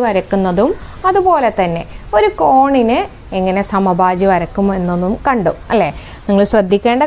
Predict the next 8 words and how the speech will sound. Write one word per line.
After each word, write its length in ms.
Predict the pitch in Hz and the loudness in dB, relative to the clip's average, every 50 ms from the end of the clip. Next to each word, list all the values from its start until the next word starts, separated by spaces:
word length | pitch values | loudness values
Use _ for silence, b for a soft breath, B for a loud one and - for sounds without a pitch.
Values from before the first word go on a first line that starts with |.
| 311 | 4
കാര്യം, 320 | 269 247 233 220 247 285 320 - - 202 196 190 | 4 4 2 2 0 -2 -2 -2 -2 0 2 2
രേഖയ്ക്ക് 460 | 180 185 196 208 226 247 247 - 349 349 339 | 4 2 2 4 2 2 2 2 2 2 4
വരക്കുമ്പോൾ 440 | 294 262 262 262 262 269 277 320 320 302 | 2 2 0 2 4 4 4 4 4 2
നമ്മൾ 200 | 277 262 254 269 320 - - 247 | 2 2 2 2 2 2 2 2
ആ 40 | 240 233 226 233 | 2 4 4 4
രേഖയുടെ 500 | 220 208 190 170 208 208 208 196 226 294 359 - B B B B B B 247 | 2 2 2 2 2 0 2 2 0 0 -2 -4 B B B B B B 2
മുകളിലും 480 | 262 262 277 294 302 294 285 285 240 175 - - - - - - - | 2 2 2 2 2 2 2 2 0 -2 -4 -10 -16 -16 -8 -2 0
താഴെയുമായിട്ടാണ് 1300 | 262 254 262 269 285 285 285 277 262 262 302 349 349 294 262 226 208 214 190 - 226 214 208 202 220 | 2 2 4 2 2 4 2 2 2 2 0 2 2 2 2 2 2 0 2 0 0 0 2 0 0